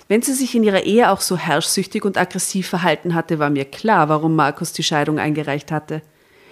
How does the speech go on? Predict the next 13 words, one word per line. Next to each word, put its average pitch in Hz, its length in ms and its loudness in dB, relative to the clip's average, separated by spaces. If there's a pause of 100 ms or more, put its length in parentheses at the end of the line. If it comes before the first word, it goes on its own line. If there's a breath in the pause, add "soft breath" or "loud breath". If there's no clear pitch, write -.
(400 soft breath)
„Ich 247 380 0
will 262 160 6
mit 240 220 2
Ihnen 208 240 6
reden“, 190 380 4 (120)
verlangte 151 480 0
sie. 147 260 -4
„Allein. 190 380 4 (240)
Kommen 294 220 4
Sie 302 80 8
mit 285 120 6
nach 269 100 0
draußen.“ 226 420 2